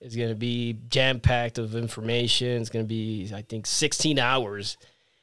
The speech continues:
And he's an awesome guy. And he's a young guy. I think, uh, Johan is not even, I'm guessing he's, he's not in thirties. He's probably, like, twenty-five or less.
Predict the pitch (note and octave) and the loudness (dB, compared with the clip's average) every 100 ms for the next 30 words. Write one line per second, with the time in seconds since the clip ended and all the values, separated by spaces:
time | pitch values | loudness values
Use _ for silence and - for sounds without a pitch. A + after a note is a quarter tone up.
0 | _ _ B2 B2 A#2 A2+ A2+ C3 B2 B2+ | _ _ 2 4 4 2 0 0 2 2
1 | A2 B2+ B2+ - C3+ B2 A#2 G#2+ G#2+ A#2+ | 4 6 6 4 2 2 0 -4 0 2
2 | B2 A#2+ B2 - C#3+ D3 D3 C#3+ - _ | 4 4 4 4 4 6 4 0 -10 _
3 | _ _ _ _ _ - F3+ A3+ E3+ A3 | _ _ _ _ _ 4 4 6 8 8
4 | G3+ G#3+ A#3 B2+ C#3 B2+ A#2 A3+ G#3 - | 8 8 8 6 2 0 0 0 0 -2
5 | B2+ C#3 F3+ F3+ F3 D#3 B2+ D#3 D3+ D3+ | 2 4 6 6 2 2 2 2 0 0
6 | C#3+ B2 A2+ G2 D#2 B1+ A#1+ A2 F#3 A3 | 0 0 -4 -6 -10 -12 -12 -12 -10 -8
7 | G#3+ - E3 F3 A3 - G#3 F#2+ G2 G#2 | -8 -6 -8 -8 -10 -4 0 0 -2 -4
8 | G#2+ - G2+ G#2+ A#2+ C3 C3+ - - - | -6 -6 -4 0 0 0 -2 -6 -8 -4
9 | F#3+ B2 G#2 - - - - A2+ A2 G2 | -2 -2 -4 -8 -10 -12 -8 -6 -6 -8
10 | D#2 - - - G#2+ G#2+ G#2 G2+ F#2 F#2+ | -10 -10 -10 -8 -4 -2 -2 -4 -8 -2
11 | A#2 G#2+ - | 0 2 0